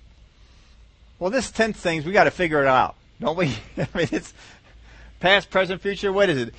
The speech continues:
Am I waiting for this? Is it a hope for the future, or is it already done? In your outline, I put these things.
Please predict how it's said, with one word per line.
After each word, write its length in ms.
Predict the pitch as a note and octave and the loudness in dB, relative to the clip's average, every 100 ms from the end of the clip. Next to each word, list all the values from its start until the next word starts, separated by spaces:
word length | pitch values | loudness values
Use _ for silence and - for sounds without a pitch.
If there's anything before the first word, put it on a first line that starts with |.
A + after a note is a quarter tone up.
| - | -8
Am 140 | D3+ | 0
I 100 | D#3+ | 2
waiting 280 | D3+ F3+ F3+ | 4 2 2
for 120 | E3+ | -4
this? 160 | F#3+ F3 | -4 -4
Is 140 | D#3 | -4
it 80 | C#3+ | -2
a 60 | C3+ | 0
hope 200 | E3 F#3 | 0 -2
for 120 | F3 | -6
the 80 | D3 | -8
future, 440 | G3 A3 - A3+ - - | -8 -8 -6 -6 -8 -10
or 120 | D3 D3+ | -4 -2
is 80 | |
it 80 | D#3 | 2
already 260 | D#3+ D#3+ D3 | 2 2 0
done? 260 | D3 F#2+ E2+ - - _ _ - - - - - - - - - | 0 -2 -8 -20 -20 _ _ -20 -20 -20 -20 -20 -20 -20 -20 -10
In 140 | E3 F#3 | -6 0
your 100 | F3 | 2
outline, 260 | E3+ E3 | 2 2
I 60 | D#3+ | 2
put 200 | D#3 D3 | 0 -4
these 200 | D3+ C3+ | -4 -6
things. 380 | B2 G#2 F#2 | -6 -8 -10